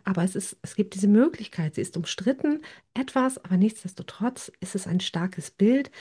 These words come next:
dass das Brauen an sich eben Magie war, dass dabei Anrufungen stattgefunden haben, Gesang, auch Runengesang dann, also früher, natürlich nicht im sechzehnten Jahrhundert mehr unbedingt, dass Pflanzenkraft dabei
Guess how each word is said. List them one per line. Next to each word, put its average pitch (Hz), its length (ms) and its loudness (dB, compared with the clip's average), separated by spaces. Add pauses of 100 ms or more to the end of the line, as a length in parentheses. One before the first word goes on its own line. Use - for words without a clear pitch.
(380)
dass 196 180 2
das 196 180 0
Brauen 202 480 4
an 196 220 8
sich 196 480 2
eben 196 300 6
Magie 214 480 4
war, 151 220 -2
dass - 180 -8
dabei 190 460 2
Anrufungen 190 680 4
stattgefunden 156 800 -4
haben, 151 300 -2
Gesang, 214 560 4
auch - 200 -4
Runengesang 208 760 4
dann, 156 260 -2
also 147 260 -4 (120)
früher, 165 460 0 (360)
natürlich - 360 -8
nicht 160 140 -8
im 160 100 -4
sechzehnten 170 380 -4
Jahrhundert 196 400 4
mehr 156 160 0
unbedingt, 160 540 -8 (540)
dass 190 180 0
Pflanzenkraft 220 800 2
dabei 156 460 -2